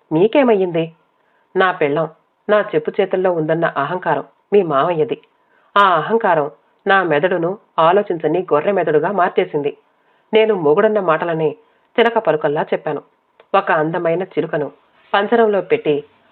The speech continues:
ఆనందం అనుభవించారు. నిన్ను అత్తకున్న అధికారంతో చిలుకను చేసి పంజరంలో పెట్టలేను. అత్తయ్య, మీ మాటలు వింటూ ఉంటే మీది గొర్రె మెదడు కాదు,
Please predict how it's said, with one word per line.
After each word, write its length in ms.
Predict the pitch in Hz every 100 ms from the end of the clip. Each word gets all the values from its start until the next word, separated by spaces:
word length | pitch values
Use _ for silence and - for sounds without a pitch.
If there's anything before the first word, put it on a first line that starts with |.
| -
ఆనందం 460 | 170 185 185 156 180
అనుభవించారు. 600 | 156 185 160 147 135 - _ _ _ _ _
నిన్ను 380 | 185 170 185 190 185 _ -
అత్తకున్న 420 | 165 214 - 185
అధికారంతో 720 | 160 139 196 185 160 147 143 - _ _ -
చిలుకను 280 | 240 240 214 151
చేసి 180 | 151
పంజరంలో 520 | 208 160 165 151 165 185
పెట్టలేను. 500 | 180 165 202 147 139 _ _ _ _ -
అత్తయ్య, 380 | 156 185 175 - - _ _ -
మీ 120 | 185
మాటలు 360 | 160 139 170 202
వింటూ 300 | 170 151 175
ఉంటే 320 | 147 160 214 - _ _ _ 180
మీది 340 | 170 160 202 156
గొర్రె 200 | 147 196
మెదడు 240 | 202 190
కాదు, 380 | 180 143 147 147